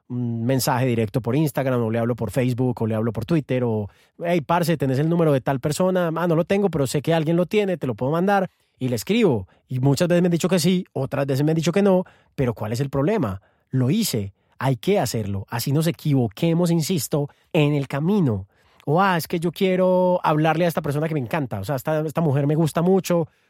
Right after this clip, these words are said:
o este man me gusta", lo que sea, no importa la preferencia, pero entonces, ¿cuál, cuál es el problema? Hablarle, buscar su teléfono, buscar su red social, buscar cómo abordar, obviamente con respeto.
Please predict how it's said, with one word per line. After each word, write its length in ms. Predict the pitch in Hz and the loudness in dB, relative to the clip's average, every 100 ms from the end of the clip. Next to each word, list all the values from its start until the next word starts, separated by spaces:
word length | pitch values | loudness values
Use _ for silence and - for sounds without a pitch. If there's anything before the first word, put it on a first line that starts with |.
| - | -8
o 100 | 135 | -6
este 160 | 131 156 | -2 0
man 140 | 143 | 2
me 80 | 143 | 2
gusta", 400 | 175 190 - 160 | 2 0 0 -2
lo 120 | 135 | -2
que 120 | 113 | -4
sea, 460 | 113 170 175 160 - _ _ | -4 0 0 0 -4 _ _
no 220 | 156 135 | -8 -4
importa 280 | 143 135 143 | -4 -4 -2
la 80 | 143 | -2
preferencia, 600 | 135 135 196 175 165 160 - - | -2 -2 0 0 -2 -2 -6 -10
pero 140 | 113 | -8
entonces, 240 | 107 107 | -6 -8
¿cuál, 200 | - 147 - | -4 -4 -2
cuál 160 | 131 | -2
es 60 | 131 | 0
el 100 | 156 | 0
problema? 380 | 143 170 123 - | 0 2 0 -2
Hablarle, 540 | 104 107 98 92 143 - _ | -4 -4 -4 -6 -8 -12 _
buscar 320 | 123 110 117 | -8 -6 -8
su 120 | 104 117 | -8 -6
teléfono, 460 | 131 185 165 170 | -2 0 2 0
buscar 300 | 123 - 110 | 0 -4 -6
su 100 | - | -4
red 160 | 120 117 | -4 -4
social, 560 | 127 117 185 185 180 160 - - | -6 -4 -2 0 -2 -4 -14 -10
buscar 360 | 120 117 - 113 | -6 -4 -4 -2
cómo 200 | 123 123 | 0 0
abordar, 640 | 120 117 147 180 170 151 _ - | 0 -2 -2 0 0 -2 _ -6
obviamente 400 | 117 120 113 120 | -2 -2 -2 -2
con 140 | 117 | -2
respeto. 680 | 101 107 190 196 170 170 160 | -2 -2 0 0 0 -4 -4